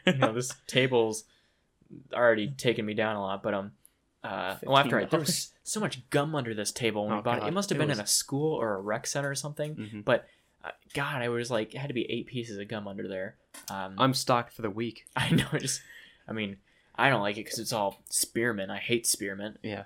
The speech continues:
Speaker 2: there was one red one that I assume was fruity.
Speaker 1: No, it was bubblegum. All right, guys, so at this point in the podcast, uh, my recording stopped, didn't know it, so I, we rambled on about the gum under the table for another thirty seconds, so it's probably best that this is not in the podcast,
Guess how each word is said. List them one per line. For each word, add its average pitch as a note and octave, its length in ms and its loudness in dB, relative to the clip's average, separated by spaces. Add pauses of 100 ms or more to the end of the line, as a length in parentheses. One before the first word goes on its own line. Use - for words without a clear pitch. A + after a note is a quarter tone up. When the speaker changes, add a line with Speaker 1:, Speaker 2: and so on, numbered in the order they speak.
Speaker 2:
there A#2 120 0
was B2 240 2
one A2 340 -2
red G#2 240 -2
one F#2+ 280 -6
that F#2+ 100 -8
I F#2+ 60 -6
assume G2+ 300 -8
was G2 140 -14
fruity. G2+ 460 -8 (240)
Speaker 1:
No, B2 120 2
it C3 140 4
was C#3+ 160 2
bubblegum. G2+ 440 0 (480)
All C3+ 80 6
right, A#2+ 140 4
guys, A2 240 4
so B2+ 120 2
at - 120 -2
this F3 160 4
point F3+ 280 0
in D#3 40 0
the C3+ 80 0
podcast, C#3+ 880 -8
uh, G#2+ 160 -2
my G#2 120 -2
recording D3 500 4
stopped, - 560 -4 (160)
didn't C#3+ 320 2
know C#3+ 200 -2
it, - 160 -2
so G#2 340 -2 (360)
I, G#2+ 120 -2
we A2+ 160 -4
rambled C#3 400 2
on B2 160 0
about B2 180 -8
the G#2+ 80 -10
gum A#2+ 240 -2
under A#2+ 160 -4
the A2+ 100 -2
table A#2+ 380 -2
for G#2+ 240 -2
another A2 240 -2
thirty A#2 300 2
seconds, B2 420 -6
so G#2 160 -4
it's - 100 -8
probably F3+ 280 0
best B2+ 320 0
that A#2+ 160 -6
this B2 160 -8
is G#2+ 100 -12
not G#2+ 240 -6
in B2+ 80 -8
the C3 80 -10
podcast, D3 540 -12